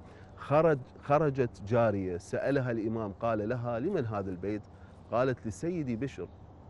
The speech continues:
قال: "سيدك بشر حر أم عبد؟" قالت له: "لا، حر". قال: "فعلًا لو كان عبدًا لله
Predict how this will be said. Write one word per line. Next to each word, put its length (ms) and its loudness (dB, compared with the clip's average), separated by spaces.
قال: 300 2
"سيدك 640 -4
بشر 500 -2
حر 560 2
أم 160 -4
عبد؟" 280 -4
قالت 340 -6
له: 200 -8
"لا، 180 0
حر". 240 -8
قال: 160 -4
"فعلًا 400 -8
لو 140 -2
كان 380 0
عبدًا 460 -2
لله 600 0